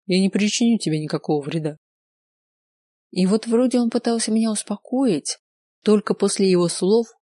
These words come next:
про взрослых, у которых нет проблем, в моих глазах заблестели слёзы. Потому что у него проблемы были, у нас обоих они были, иначе не сидели бы мы запертые в этом доме.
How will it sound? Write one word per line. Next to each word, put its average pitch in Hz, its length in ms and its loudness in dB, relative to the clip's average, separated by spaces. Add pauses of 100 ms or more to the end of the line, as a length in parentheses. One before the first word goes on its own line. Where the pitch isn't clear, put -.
про 208 180 0
взрослых, 180 640 0
у 160 60 -12
которых 170 420 -2
нет 180 160 0
проблем, 170 520 -2 (440)
в 165 160 0
моих 214 300 2
глазах 208 360 0
заблестели 165 540 -2
слёзы. 156 580 -4 (920)
Потому 214 400 2
что 240 180 0
у 240 60 2
него 233 320 2
проблемы 202 580 2
были, 185 520 2 (360)
у 190 80 -2
нас 185 240 2
обоих 226 460 2
они 175 200 0
были, 190 460 0 (360)
иначе 190 500 0
не 160 120 -2
сидели 190 440 0
бы 202 180 2
мы 202 100 2
запертые 185 500 -2
в 151 40 -4
этом 160 280 -4
доме. 160 360 -4